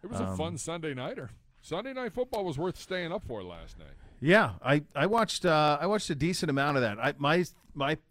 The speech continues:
Speaker 2: plan usually on Sunday nights is I watch the first half and then I watch, uh,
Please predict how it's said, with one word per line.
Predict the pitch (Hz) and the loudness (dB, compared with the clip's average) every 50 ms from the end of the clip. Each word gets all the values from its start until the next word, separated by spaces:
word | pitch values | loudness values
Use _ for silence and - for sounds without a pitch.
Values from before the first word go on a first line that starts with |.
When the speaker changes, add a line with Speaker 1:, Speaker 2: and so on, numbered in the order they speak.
| - - | -10 -6
Speaker 2:
plan | - 147 143 143 135 | -2 0 0 2 2
usually | 135 123 120 113 131 123 117 | 2 0 0 0 0 0 0
on | 107 104 | 0 -2
Sunday | - - 135 127 117 110 | -2 -2 -2 0 0 0
nights | 113 113 110 107 - | 0 0 0 -2 -4
is | 104 | -6
I | 101 104 | -4 -2
watch | 107 113 113 107 - - | 0 0 0 -2 -2 -6
the | - 104 | -10 -10
first | - - 135 139 131 - - - | -6 -4 -2 -2 -2 -4 -4 -2
half | 135 123 120 120 120 113 - - - - _ _ _ - | 0 0 2 2 0 0 -2 -6 -16 -20 _ _ _ -8
and | 110 110 | -6 -2
then | 117 113 | -2 0
I | 117 110 | 0 0
watch, | 107 104 107 107 107 104 - - - - - _ _ _ | 0 0 0 0 0 -2 -4 -8 -12 -16 -16 _ _ _
uh, | - 110 104 101 101 101 101 | -10 -8 -6 -6 -4 -4 -6